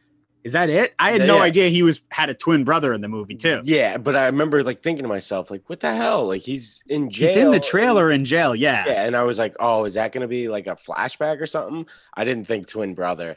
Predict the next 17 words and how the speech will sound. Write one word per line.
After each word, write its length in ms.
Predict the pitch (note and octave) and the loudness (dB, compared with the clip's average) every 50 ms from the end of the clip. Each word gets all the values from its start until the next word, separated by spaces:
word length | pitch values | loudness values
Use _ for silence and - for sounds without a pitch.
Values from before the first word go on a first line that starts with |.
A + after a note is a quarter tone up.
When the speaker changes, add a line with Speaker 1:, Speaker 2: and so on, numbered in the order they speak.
| _ - | _ -8
Speaker 2:
That 140 | G#2 G2 F#2+ | -6 -6 -6
was 220 | G2 F#2+ F2+ F2 | -6 -8 -10 -10
Speaker 1:
Yeah. 220 | A#2+ A#2 A2 G2+ F#2+ | -10 -8 -8 -6 -8
Speaker 2:
yeah. 220 | F#2 E2 D#2+ D2+ D2+ _ _ _ _ | -8 -8 -10 -12 -16 _ _ _ _
It's 180 | - A2+ - - | -12 -10 -6 -4
like 160 | B2+ A#2 F#2+ | -6 -4 -2
a, 200 | A#2 A2+ G#2 F#2+ - | -2 -2 -2 -4 -6
a 100 | - G#2+ | -10 -10
clever 460 | - - - - A#2+ A#2 G#2 G#2+ G#2+ G#2 | -10 -10 -6 -4 -2 -2 -2 -4 -4 -4
way 280 | G2 G2+ G2+ G2+ G2+ F#2+ | -4 -4 -4 -2 -4 -4
to 300 | G2 G2 F#2+ F#2+ G#2+ - C3 - _ _ _ _ | -4 -4 -6 -6 -8 -10 -14 -20 _ _ _ _
<laughs> 280 | _ _ _ _ _ | _ _ _ _ _
keep 240 | - - B2+ B2 G2 | -12 -8 -8 -8 -6
using 360 | G2+ A2 A#2 A2+ G2 G#2 G2+ G2+ | -6 -6 -6 -6 -6 -6 -6 -4
Ray 160 | G#2 G#2 G#2 | -4 -4 -4
Liotta. 500 | G2+ F#2+ F#2+ F#2 F#2+ F#2+ F#2 E2+ F2+ F#2 - | -4 -4 -6 -6 -4 -6 -6 -6 -10 -12 -12
<laughs> 60 | - | -12